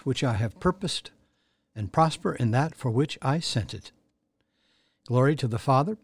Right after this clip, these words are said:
and to the Son, and to the Holy Spirit, as it was in the beginning, is now, and will be forever.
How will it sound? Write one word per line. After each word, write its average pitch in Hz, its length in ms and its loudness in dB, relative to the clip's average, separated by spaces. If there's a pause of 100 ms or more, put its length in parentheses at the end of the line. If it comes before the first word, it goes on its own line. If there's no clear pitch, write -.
and 120 220 0
to 123 80 -4
the 107 100 -2
Son, 131 580 0
and 131 440 0
to 143 100 2
the 131 120 2
Holy 151 220 2
Spirit, 190 540 -2 (720)
as 117 240 2
it 147 140 2
was 147 320 2
in - 180 0
the 117 60 2
beginning, 185 540 4 (120)
is 110 180 -2
now, 151 480 4
and 107 220 -4
will 165 300 4
be 156 180 2
forever. 127 560 2